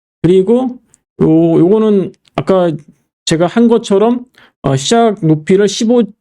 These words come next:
점 이로 바꿔, 바꿨고요. 이렇게 해버리면은, 자, 이 가운데로, 이거 좀 보여드릴게요.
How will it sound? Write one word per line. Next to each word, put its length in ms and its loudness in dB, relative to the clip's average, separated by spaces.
점 400 0
이로 280 2
바꿔, 320 -4
바꿨고요. 720 -2
이렇게 260 0
해버리면은, 680 0
자, 240 -6
이 160 -4
가운데로, 1000 0
이거 140 -4
좀 260 -4
보여드릴게요. 760 -2